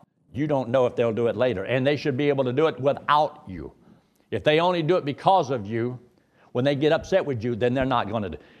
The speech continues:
You better be wise. Your whole life can be ruined by making a few bad decisions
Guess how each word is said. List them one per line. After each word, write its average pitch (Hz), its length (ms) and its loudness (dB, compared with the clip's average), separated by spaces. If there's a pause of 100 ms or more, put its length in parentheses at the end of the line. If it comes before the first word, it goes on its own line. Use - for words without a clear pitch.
(140)
You 101 120 -10
better 143 240 2
be 143 120 -2
wise. 101 480 0 (400)
Your 151 140 2
whole 202 500 4
life 262 540 0 (680)
can 147 180 2
be 143 120 2
ruined 202 520 2 (600)
by 120 140 2
making 147 320 0
a - 20 -6
few 151 160 -4
bad 127 320 0
decisions 90 680 -8